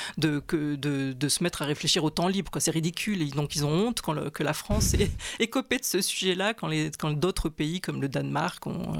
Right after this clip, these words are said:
l'intelligence arti-, artificielle ou le nucléaire. Ou...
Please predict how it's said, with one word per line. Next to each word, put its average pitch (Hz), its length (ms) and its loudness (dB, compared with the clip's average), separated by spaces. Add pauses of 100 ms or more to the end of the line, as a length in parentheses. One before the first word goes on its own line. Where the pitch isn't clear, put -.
(160)
l'intelligence 151 500 0
arti-, - 220 -4
artificielle - 760 -2
ou 147 120 2
le 143 120 4
nucléaire. 151 680 -2
Ou... - 140 -6